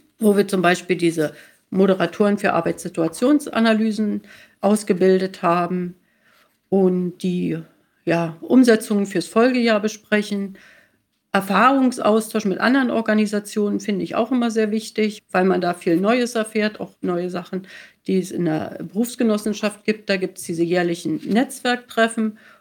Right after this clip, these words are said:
oder auch die Verbände-Treffen, an denen wir teilnehmen im Rahmen der Kooperationsvereinbarung.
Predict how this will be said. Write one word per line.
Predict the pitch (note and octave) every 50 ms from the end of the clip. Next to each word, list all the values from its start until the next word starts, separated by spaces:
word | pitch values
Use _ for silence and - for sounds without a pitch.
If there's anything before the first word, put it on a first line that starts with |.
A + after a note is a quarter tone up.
| _ _
oder | - F#3 F#3+ F#3+ -
auch | - F3 -
die | - F#3+
Verbände-Treffen, | F#3+ - F3+ F3+ E3+ E3 F3+ F#3+ G3 G3+ G3 F#3+ - - - F3+ F3+ F3+ - F#3 F3+ E3+ F3 - - -
an | - F3+ F3+ E3+
denen | F3 F#3 F#3 F3+ F3+ F3+ F3
wir | E3+ E3+ E3+
teilnehmen | - F#3 D#3 E3 F3 F3 F3 E3+ - -
im | E3+ E3
Rahmen | - E3 D#3 D#3 E3+ E3
der | - E3
Kooperationsvereinbarung. | D#3+ - - E3 E3 E3 F3+ F3 F3 - - E3 E3+ F3+ F3 - - _ - _ _ _ _ - E3 - D3+ D3+ D#3 D#3 D#3+ D#3+ D#3 - - D#3+ D#3+